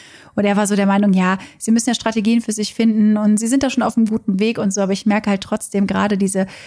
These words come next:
depressiven Phasen, wo ich einfach überhaupt nicht an mich selbst glaube, super, ähm,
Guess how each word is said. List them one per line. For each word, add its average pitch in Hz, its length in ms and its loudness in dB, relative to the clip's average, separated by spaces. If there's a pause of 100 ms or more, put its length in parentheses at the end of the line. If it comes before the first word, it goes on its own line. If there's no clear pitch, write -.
(200)
depressiven 220 540 0
Phasen, 208 480 -2
wo 202 100 2
ich 202 120 -2
einfach 196 260 -2
überhaupt 214 480 0
nicht 208 140 -2
an 202 80 2
mich 190 100 2
selbst 208 360 -4
glaube, 190 520 2
super, 208 460 -2 (480)
ähm, 202 420 2